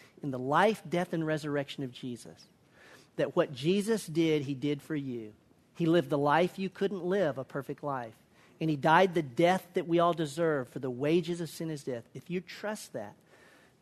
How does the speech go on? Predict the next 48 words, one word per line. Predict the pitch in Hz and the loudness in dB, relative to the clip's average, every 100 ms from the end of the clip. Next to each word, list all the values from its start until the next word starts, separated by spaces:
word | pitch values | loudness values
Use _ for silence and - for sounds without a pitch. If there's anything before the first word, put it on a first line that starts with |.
| _ _ | _ _
this | 151 - | -12 -10
is | 185 | -8
the | 160 | -6
good | 143 165 | 0 0
news | 165 139 | 0 -2
of | 135 | -6
the | 123 | -4
gospel, | 143 175 - - | -2 -2 -4 -8
and | 127 | -6
you're | 160 | -4
welcome | 170 175 214 208 175 139 | -4 0 2 2 0 -4
to | |
celebrate | - 156 143 131 139 | -4 -4 -2 -2 -4
this | 139 135 | -6 -12
table | - 135 123 | -6 -6 -6
with | 117 117 | -10 -10
us. | - | -6
Even | 151 156 143 | -4 -4 -6
if | - | -6
you're | 143 123 110 | -6 -6 -8
a | |
guest, | 117 139 160 156 - | -6 0 0 0 -6
you're | 135 | -12
in | 117 | -12
town | 139 135 | -8 -8
for | 135 | -6
the | 127 | -8
weekend, | 135 131 123 | -8 -8 -10
please | - 156 - | -8 -10 -8
join | - 143 135 | -8 -6 -4
us | 117 - - - - - - _ - | -6 -12 -20 -20 -20 -20 -20 _ -10
at | 131 - | -10 -8
this | 120 - | -12 -12
table. | - 151 139 107 98 _ | -6 -4 -4 -8 -14 _
I'm | - - 151 | -20 -12 -6
gonna | 147 | -2
ask | 180 196 - | -2 -4 -2
you | 156 | -2
to | |
take | 139 170 165 - | -2 -2 -2 -2
the | 143 | -8
bread | 123 147 160 190 180 | -4 -2 0 0 0
and | 147 | -4
the | 139 | -10
cup | - 156 139 143 _ _ _ - - _ _ _ _ - - | -8 -4 -4 -4 _ _ _ -20 -20 _ _ _ _ -20 -12
and | 135 | -10
hold | - - 185 185 131 | -10 -2 2 2 0
it. | 131 | -4